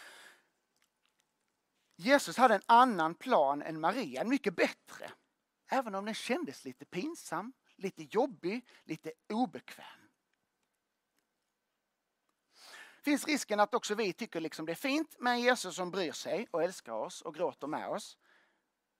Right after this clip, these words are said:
Men vi vill inte att han ska utmana och ställa till. Att han ska komma in och liksom bli obekväm. Dra in oss i någonting som inte känns riktigt bra. Vi vill liksom inte vara annorlunda.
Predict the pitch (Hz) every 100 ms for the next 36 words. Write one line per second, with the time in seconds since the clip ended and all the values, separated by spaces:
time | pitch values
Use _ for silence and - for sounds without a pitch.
0 | _ _ _ _ _ 156 160 160 - _
1 | 170 160 175 240 123 - 104 - - -
2 | _ - 165 285 - - 127 98 117 101
3 | - - - 127 - - 254 - - -
4 | 214 214 - 240 202 226 294 226 175 175
5 | - - - 208 208 - 185 147 180 196
6 | 214 480 - 113 - - - - _ -
7 | - 202 285 294 226 214 208 240 254 220
8 | 202 254 202 - 220 170 190 190 180 -
9 | 190 - 175 156 311 349 76 - _ _
10 | _ _ _ _ _ _ _ _ - 202
11 | 185 - 240 - 151 - 185 240 190 175
12 | 175 170 185